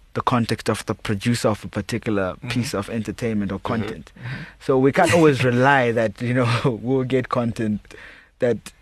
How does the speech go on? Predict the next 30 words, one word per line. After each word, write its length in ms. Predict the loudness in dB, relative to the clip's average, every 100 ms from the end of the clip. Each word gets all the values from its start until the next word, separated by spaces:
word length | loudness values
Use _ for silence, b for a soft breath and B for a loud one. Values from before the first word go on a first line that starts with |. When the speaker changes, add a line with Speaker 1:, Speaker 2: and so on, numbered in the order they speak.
| 0
Speaker 1:
is 180 | 2 4
in 300 | 4 4 2
the 120 | 4
right 240 | 4 4
context. 400 | 2 0 2 2 4
I 40 |
Speaker 3:
Yeah. 40 | 6
Speaker 1:
guess 120 | 6
that's 220 | 4 4
where 80 | 2
the 120 | 4
lens 380 | 4 6 4 0
comes 300 | -2 0 0
in. 160 | 0
Speaker 3:
Yeah. 140 | 2 0
Speaker 1:
But 100 | -2 B B
for 140 | 2 4
someone 500 | 6 6 8 6 6
who 300 | 4 4 4 B 2
doesn't 300 | 4 6 4
know 120 | 6
how 160 | 6 6
to 80 | 4
apply 400 | 2 4 4 4
that 180 | 2
lens, 500 | 2 0 0 -6 -20 -20 -20 _ -8
Speaker 3:
Yeah. 140 | -8 -2
Speaker 1:
the 140 | -2
Christian 540 | 2 2 2 0 2 2
lens, 260 | 0 -4